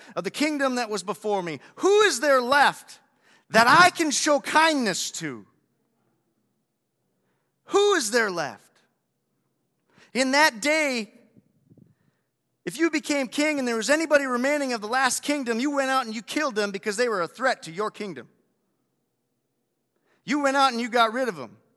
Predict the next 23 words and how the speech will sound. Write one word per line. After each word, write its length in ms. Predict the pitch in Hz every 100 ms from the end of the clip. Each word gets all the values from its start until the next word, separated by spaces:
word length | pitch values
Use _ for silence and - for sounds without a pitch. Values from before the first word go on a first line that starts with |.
| _ _ _ _ _
But 140 | 214
David 360 | 180 370 392 262
is 140 | 220
flipping 300 | - 311 311
the 80 | 277
script. 500 | - 370 359 - - _ _ _ _ _ _ _ _ _ _ _ _ _ _ _ _ _ -
Second 380 | - 330 339 240
king 260 | 330 339
in, 300 | 349 247 147 127
already 360 | 294 311 302
flipping 300 | 269 320 311
the 60 | 269
script. 340 | - 339 254
There 80 | 202
wasn't 260 | 294 320 311
really 200 | 311 302
even 140 | 294
a 40 | 285
script 260 | - 311
written. 280 | 302 277 - _ _ _ _ -
Just 160 | 269
flipping 300 | - 359 -
it. 80 | 208